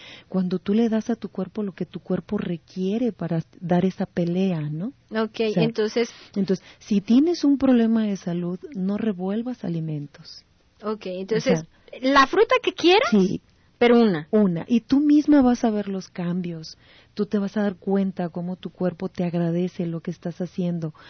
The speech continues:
Speaker 1: Acortas problemas digestivos, la digestión es magnífica, tu cuerpo absorbe mejores nutrientes. O sea,
Speaker 2: Ujú.
Speaker 1: te cambia la vida,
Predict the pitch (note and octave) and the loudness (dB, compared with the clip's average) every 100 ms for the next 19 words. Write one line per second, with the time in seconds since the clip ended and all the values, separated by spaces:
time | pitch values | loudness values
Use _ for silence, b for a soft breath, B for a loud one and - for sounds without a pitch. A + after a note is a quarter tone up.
0 | B B G3 E3+ - F#3+ - G3+ G3+ - | B B -6 -2 2 2 2 2 2 -2
1 | B B _ G3 F3+ F#3 F3+ F#3 E3 D#3+ | B B _ -2 0 2 2 0 -2 -6
2 | E3 - - F#3+ F3 F3 E3 F3 E3 D#3 | -8 -8 -4 -2 -2 -4 -6 -6 -6 -6
3 | F3 _ F3+ F3 F3 E3+ D#3+ E3+ E3 E3+ | -10 _ -4 -2 -2 -2 -4 -4 -4 -2
4 | F3 F#3 F3+ - F3 - F3 E3 B B | 0 0 -2 -4 -8 -4 -6 -6 B B
5 | B - F3+ - F#3+ F#3+ - F#3+ F3+ F3 | B -8 -8 0 2 2 2 2 4 2
6 | - F#3+ F3+ F3 F3 E3+ E3+ - E3 E3 | -2 -4 -2 -2 -2 -2 -4 -4 -4 -4
7 | E3 D#3+ - F3 F3+ F3+ F3 E3 - E3 | -6 -8 -6 -2 0 0 -2 -6 -8 -8
8 | D#3+ - _ b G#3+ A3 G#3+ G3+ G3+ B3 | -10 -16 _ b -8 -6 -6 -2 0 -2
9 | G4 b b b _ _ _ _ - G#3+ | -6 b b b _ _ _ _ -2 0
10 | G#3+ G#3+ A#3 A3 E3+ E3+ D#3 D3+ | 2 2 2 0 -2 -4 -4 -8